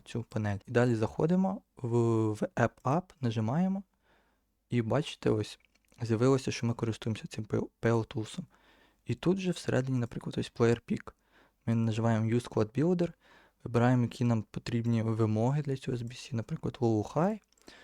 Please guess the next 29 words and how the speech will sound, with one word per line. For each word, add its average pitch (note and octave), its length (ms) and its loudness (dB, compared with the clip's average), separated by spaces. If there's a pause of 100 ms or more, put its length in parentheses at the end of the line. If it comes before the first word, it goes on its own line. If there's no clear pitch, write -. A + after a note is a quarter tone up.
(180)
Вибираємо A#2 440 2
рейтинг, C3 520 -2 (440)
ну, C3+ 80 -8
там A2 180 -4
сімдесят A2+ 520 -4
п'ять G#2+ 240 -2
хай - 180 -6
буде, G#2+ 300 -4 (220)
і A#2 120 -4
build. G#2+ 420 -4 (280)
І B2 80 0
він C#3+ 140 4
ось... B2+ 180 -4 (1500)
Ой, G#2 300 -4
ще - 400 -4
раз A2 180 -4
пробуємо. B2 640 -2 (600)
Ось A2+ 320 0
все. - 320 -6 (720)
І - 60 -20
тут D#3+ 240 0
просто C3+ 380 0
воно B2 300 2
по B2+ 100 -2
позиціях E3 640 -2 (460)
розставляє, B2 720 0
а B2 100 -4
ми A#2+ 140 2
беремо A2+ 600 -2